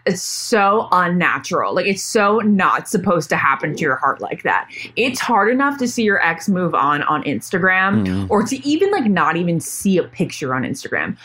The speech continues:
Speaker 1: but to, like, see, like, likes and comments
Speaker 2: Yeah.
Speaker 1: and,
Speaker 2: Oh, I
Speaker 1: like,
Speaker 2: get
Speaker 1: to
Speaker 2: that.
Speaker 1: in your, in your head be thinking about, like, "Oh, is that, is that a thing?" Um,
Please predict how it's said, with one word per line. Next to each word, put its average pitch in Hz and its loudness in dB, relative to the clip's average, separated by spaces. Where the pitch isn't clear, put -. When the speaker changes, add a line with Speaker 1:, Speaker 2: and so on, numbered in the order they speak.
Speaker 1:
but 185 0
to, 226 2
like, 196 0
see, 247 0
like, 196 -2
likes 147 -2
and 143 -2
comments 110 2
Speaker 2:
Yeah. - -6
Speaker 1:
and, 185 4
Speaker 2:
Oh, - 4
I 170 2
Speaker 1:
like, - 0
Speaker 2:
get - 2
Speaker 1:
to 196 4
Speaker 2:
that. 180 0
Speaker 1:
in 247 4
your, 285 0
in 247 4
your 233 2
head 190 0
be 170 0
thinking 170 0
about, 151 0
like, 143 -2
"Oh, 151 0
is 185 2
that, 160 2
is 170 -2
that 151 0
a 156 0
thing?" 233 0
Um, 156 0